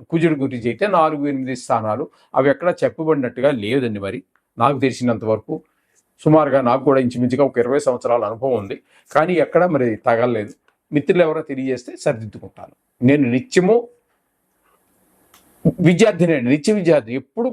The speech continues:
కొత్త విషయం తెలుసుకోవాలి అనేటటువంటి ఒక తహతహ ఉన్నటువంటి వాడిని. కాబట్టి ఇక్కడ, ఉమ్, మీకు ఎవరికైనా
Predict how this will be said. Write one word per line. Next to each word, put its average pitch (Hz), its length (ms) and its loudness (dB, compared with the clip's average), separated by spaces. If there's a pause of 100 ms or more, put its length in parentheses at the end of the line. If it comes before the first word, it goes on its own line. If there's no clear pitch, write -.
కొత్త 190 120 -2 (100)
విషయం 185 180 -6 (100)
తెలుసుకోవాలి 127 680 0 (1120)
అనేటటువంటి 156 520 2
ఒక 127 160 -8
తహతహ 120 300 -2 (120)
ఉన్నటువంటి 110 480 -6
వాడిని. 107 240 0 (400)
కాబట్టి 151 400 2 (480)
ఇక్కడ, 147 180 -2 (840)
ఉమ్, 120 260 0 (200)
మీకు 170 200 2
ఎవరికైనా 165 340 0